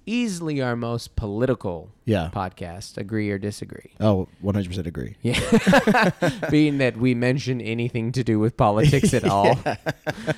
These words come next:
Speaker 1: People be like, "What do you think about Trump?" I'm like, "What do you think about your mom leaving?" That's what, <laughs> that's really, that's more the things that, mm, I'm interested in. Um, but we do talk about A G's life quite a bit.
Speaker 2: Yeah.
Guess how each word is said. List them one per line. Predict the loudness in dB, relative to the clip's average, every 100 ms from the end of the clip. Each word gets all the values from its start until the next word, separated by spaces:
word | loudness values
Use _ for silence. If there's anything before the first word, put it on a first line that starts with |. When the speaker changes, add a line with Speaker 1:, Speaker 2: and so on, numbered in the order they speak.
| -6 _
Speaker 1:
People | -2 0 2
be |
like, | 2 4
"What | 2
do | 2
you |
think | 0 2
about | 0 0
Trump?" | -2 0 0
I'm |
like, | 0
"What | -2
do | -2
you | -2
think | -2
about | 0 0
your | 0 -2
mom | -2 -2 -2 -4
leaving?" | -8 -6 -2 0 0
That's | 0 0 2
what, | 2 2 0 -4 -12 -18
<laughs> | -16 -8 -8 -2
that's | -2 -2
really, | -2 0 2 2
that's | 0 -2 -2
more | 0 0 0
the | -4
things | -8 -10 -10
that, | -12 -16 -18 -20
mm, | -12 -8 -6 -6 -6 -6
I'm | 0 2 2
interested | -2 -4 -4 -4 -4
in. | -2 -6 -4 -6 0
Um, | 2 4 2 0
but | 0
we | 2 2
do | 2 0
talk | 0 -2
about | 0 0
A | 0
G's | -2 -4 -4
life | -6 -6 -8 -10
quite | -10 -8
a | -6
bit. | -6 -8 -8 -4
Speaker 2:
Yeah. | -2